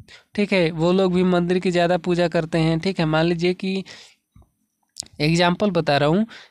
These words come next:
कि एक मान लीजिए आपके ये परदादा जी थे, ठीक है, परजा-, परदादा जी हैं और ये जो है,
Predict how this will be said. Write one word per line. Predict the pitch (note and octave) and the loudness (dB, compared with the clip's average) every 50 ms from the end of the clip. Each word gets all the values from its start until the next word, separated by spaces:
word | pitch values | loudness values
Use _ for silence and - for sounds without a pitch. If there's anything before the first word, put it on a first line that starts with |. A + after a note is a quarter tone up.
| _ - - | _ -10 -4
कि | - G3+ G#3 G#3+ - - | -2 -2 -2 -2 -2 -2
एक | G#3 G3 G3 G3+ | -2 -2 0 0
मान | G3+ G3 G3 G3+ | 2 2 2 2
लीजिए | G#3 G3+ G#3 G#3+ G#3+ - | 2 2 2 0 0 2
आपके | F3 F3 E3+ E3 - - G#3+ G#3 | 2 0 0 -2 -4 -2 0 0
ये | G3 F#3+ F#3+ F#3+ G3+ A3+ G3+ - - _ _ _ - | 2 2 2 2 2 0 0 -4 -8 _ _ _ 0
परदादा | E3+ E3+ E3+ E3 D#3+ D#3+ D#3+ E3 F3 F#3+ F#3 | 2 2 2 2 2 2 2 2 2 2 2
जी | F3 D#3+ D#3+ C#3 - - - _ _ - | 2 0 -2 -2 -4 -6 -10 _ _ -2
थे, | - E3 C#3+ B2+ | 0 0 0 0
ठीक | - - F#3+ F#3+ - | 0 -2 -2 0 0
है, | F#3 E3 | 0 0
परजा-, | D#3 - D3+ D3+ D3 D3 D3 D3 D#3 D#3+ D#3+ - F3 D#3+ - | 0 0 0 0 2 2 2 2 2 2 0 -2 -6 -8 -4
परदादा | - E3 D#3+ D#3 D3 D3+ D#3 D3+ D#3 E3+ F3+ F3+ | 0 0 0 0 0 0 2 2 2 2 2 0
जी | E3+ E3 F3 E3 | 0 0 -2 0
हैं | C#3+ E3 E3+ F#3+ G#3+ - - - - - - _ _ | 0 0 0 -2 -2 -6 -12 -18 -20 -20 -20 _ _
और | - D3+ D#3+ F3+ G#3 A3+ A#3 A3 - - _ _ - | 0 2 2 2 2 2 0 -2 -6 -12 _ _ -6
ये | D3+ D3+ D3+ E3+ G3+ A#3 A#3+ A#3+ | -2 0 0 2 2 2 0 0
जो | G3 G3 F#3 D#3+ | 0 0 2 2
है, | D#3+ E3 F3 G3 A3+ B3 | 2 2 2 2 0 -2